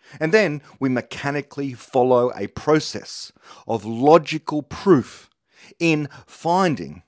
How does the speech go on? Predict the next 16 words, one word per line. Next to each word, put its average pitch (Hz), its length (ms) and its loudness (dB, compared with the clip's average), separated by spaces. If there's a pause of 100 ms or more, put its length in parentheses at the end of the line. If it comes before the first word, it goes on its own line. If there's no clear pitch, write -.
(340)
what 107 140 -4
is - 140 -6
true 90 420 -4
about 82 360 -12
reality. 82 520 -12 (180)
This 202 340 -6
entire 151 640 -8
conception 131 720 -10
of 113 160 -4
knowledge 113 720 -4 (340)
not 147 280 2
only 202 360 0
is 160 160 -6
a 143 40 -8
problem 135 440 -6
for 127 500 -4